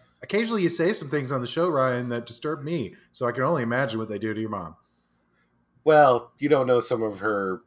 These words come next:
Speaker 2: uh, past husbands, so. <laughs>
Speaker 1: Hmm,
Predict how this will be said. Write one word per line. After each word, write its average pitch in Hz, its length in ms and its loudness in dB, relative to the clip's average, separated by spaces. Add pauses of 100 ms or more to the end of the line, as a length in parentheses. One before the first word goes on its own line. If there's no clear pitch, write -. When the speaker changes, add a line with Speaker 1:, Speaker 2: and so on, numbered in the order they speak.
Speaker 2:
uh, 90 180 -8
past 98 340 -4
husbands, 80 460 -6
so. 76 420 -10
<laughs> - 40 -14 (800)
Speaker 1:
Hmm, 101 600 -10